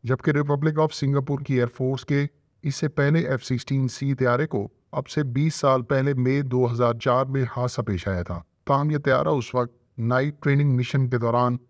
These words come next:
امریکی اسٹیٹ ایریزونا میں حادثے کا شکار ہوا تھا۔ اب سے بیس سال پہلے حادثے کا شکار ہونے والے ایف سکسٹین طیارے کے پچیس سالہ سنگاپورین پائلٹ بھی اس حادثے میں ہلاک ہو گئے تھے۔ سنگاپور اپنے ایف سکسٹین فلیٹ کو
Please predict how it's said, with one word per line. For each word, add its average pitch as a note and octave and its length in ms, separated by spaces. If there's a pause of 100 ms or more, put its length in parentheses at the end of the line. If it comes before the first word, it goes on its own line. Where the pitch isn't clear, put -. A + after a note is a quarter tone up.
(220)
امریکی C3 420
اسٹیٹ D3+ 440
ایریزونا B2+ 500
میں C3+ 120
حادثے B2 400
کا A2+ 100
شکار A2+ 360
ہوا F#2+ 160
تھا۔ F#2 160 (260)
اب C3 140
سے - 140
بیس C3+ 300
سال D3 240
پہلے D3 300
حادثے B2+ 380
کا C3 80
شکار A#2 340
ہونے B2 200
والے A#2+ 280
ایف A2+ 120
سکسٹین B2 420
طیارے B2 320
کے A#2 160 (320)
پچیس C#3 320
سالہ C#3 300 (220)
سنگاپورین B2+ 680
پائلٹ B2 360
بھی A#2+ 200 (220)
اس C3 200
حادثے C3 340
میں C#3 200
ہلاک A2 340
ہو G2 120
گئے F#2 140
تھے۔ E2+ 160 (180)
سنگاپور D3+ 460
اپنے D#3 220
ایف C3 200
سکسٹین C3+ 420
فلیٹ B2+ 340
کو G#2 200